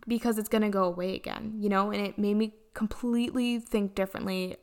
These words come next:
about my emotions. And I feel like I don't even struggle with anxiety that much right now, you know? Before the retreat, I had such a hard time going to sleep. My heart was racing. I was thinking about a billion things.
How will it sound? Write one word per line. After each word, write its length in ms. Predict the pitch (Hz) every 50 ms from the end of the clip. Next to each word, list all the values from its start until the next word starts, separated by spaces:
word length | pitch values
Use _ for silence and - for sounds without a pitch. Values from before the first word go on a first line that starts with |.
| _ _ _ _ _ _ _ -
about 320 | 196 185 196 180 180 -
my 160 | 190 185 180
emotions. 880 | 180 175 175 190 185 180 175 180 185 - - 69 - - - - - - _ _ _ _ _ - - - _ _
And 140 | 214 208 202
I 100 | 196 196
feel 200 | 196 - 214 202
like 160 | 196 202 -
I 80 | 196 202
don't 320 | 190 202 190 185 185 -
even 320 | - 196 180 185 180 170
struggle 280 | - - - 180 170 165
with 140 | - 190 -
anxiety 440 | 190 196 190 185 175 175 175 - -
that 180 | - 71 69
much 300 | - - - - - - _ _ _ _ _ _ _
right 180 | - 196 190 -
now, 280 | - 190 - 202 190 _ _ _
you 80 | - 202
know? 260 | 190 180 185 202 196 - - - - - - - _ _ _
Before 380 | 202 220 208 - 208 208 208 214
the 100 | 233 240
retreat, 480 | 254 262 262 - - 285 285 285 - - - _ _ _ _ _ - _
I 80 | - 208
had 180 | 208 214 208
such 160 | - 226 214 214
a 40 |
hard 140 | 196 202 214
time 160 | 208 202 196
going 220 | 196 190 185 180 180
to 60 | 185
sleep. 280 | - - - - - -
My 60 | -
heart 260 | - - - 226 226
was 200 | - 233 226 214
racing. 380 | 220 220 214 214 214 220 208 202
I 40 | -
was 80 | -
thinking 240 | - - 208 208 202
about 160 | 196 196 185
a 40 | 185
billion 360 | 180 - 196 202 214 220 214
things. 460 | 208 - 185 185 196 208 226 254 -